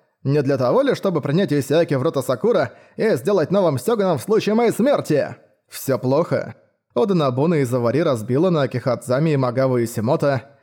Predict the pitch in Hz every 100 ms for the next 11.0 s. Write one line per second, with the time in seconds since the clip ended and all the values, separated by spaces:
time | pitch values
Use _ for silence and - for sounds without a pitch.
0 | _ _ - - 214 180 185 233 117 113
1 | 127 120 123 123 113 131 151 208 143 120
2 | - - 254 233 160 208 190 147 123 147
3 | 165 139 147 170 214 113 - 117 180 147
4 | 127 - - 240 139 - 139 131 - 143
5 | 131 107 - _ _ _ _ - - 127
6 | 143 170 143 135 123 - 131 131 117 110
7 | - 151 165 139 127 226 123 - 127 123
8 | 117 113 113 120 175 160 - 139 120 _
9 | _ _ 135 127 120 165 147 135 117 120
10 | 127 220 139 139 120 98 - 95 -